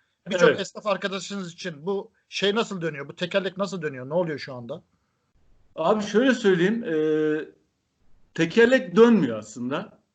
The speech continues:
Speaker 2: Ama,
Speaker 1: Evet.
Speaker 2: e, birikimleri varsa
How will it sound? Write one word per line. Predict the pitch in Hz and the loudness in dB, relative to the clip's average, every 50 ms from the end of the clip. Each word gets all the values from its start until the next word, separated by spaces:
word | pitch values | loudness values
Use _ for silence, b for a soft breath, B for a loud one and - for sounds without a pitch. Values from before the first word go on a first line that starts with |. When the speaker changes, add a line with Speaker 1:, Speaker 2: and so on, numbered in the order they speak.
| _ _ _ - | _ _ _ -4
Speaker 2:
Ama, | 151 165 190 214 214 202 180 | -2 0 2 2 2 0 0
Speaker 1:
Evet. | 170 160 156 156 160 160 165 | -4 -4 -4 -6 -6 -10 -14
Speaker 2:
e, | - - _ - | -16 -18 _ -20
birikimleri | 151 139 143 170 175 202 196 - 208 214 214 214 208 208 208 208 202 | -12 -4 -2 0 0 0 0 0 0 2 4 6 6 6 6 6 6
varsa | 202 202 196 175 - 175 151 151 156 - - _ | 6 4 4 2 0 0 0 -2 -2 -6 -12 _